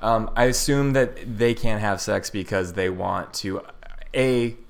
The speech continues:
just have power over these people and tell them they can't do things, which we kinda see later on, that there's this power trip happening, or B, they only want you to have sex 'cause they want to cr-, have a procreation of a child in some form,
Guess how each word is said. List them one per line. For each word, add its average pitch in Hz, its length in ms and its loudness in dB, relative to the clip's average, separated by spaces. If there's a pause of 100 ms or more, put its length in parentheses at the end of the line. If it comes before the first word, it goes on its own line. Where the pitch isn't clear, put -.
just 107 200 -6
have 98 200 0
power 95 340 2
over 92 100 -4
these 95 160 -6
people 95 280 -6
and 85 80 -6
tell 95 120 -2
them 87 80 -4
they 85 80 -8
can't 80 200 -8
do 90 100 -8
things, 92 340 -8
which 92 220 -10
we 95 60 -10
kinda 87 240 -6
see 90 260 -8
later 82 320 -8
on, 85 320 -6 (240)
that - 140 -12
there's 87 180 -10
this 80 100 -16
power 87 260 -2
trip 90 200 -6
happening, 101 420 -8 (380)
or 95 140 2
B, 101 560 0 (560)
they 107 160 0
only 104 180 -2
want 95 240 -2
you 95 80 -6
to 90 60 -6
have 95 160 -4
sex 92 320 -6
'cause 90 400 -8
they 92 140 -4
want 87 360 -8
to 87 380 -8
cr-, - 220 -12 (300)
have 104 220 2
a 90 40 -4
procreation 85 880 -6
of 82 480 -12
a 92 80 -12
child 85 640 -6
in 85 100 -12
some 90 240 -4
form, 78 460 -12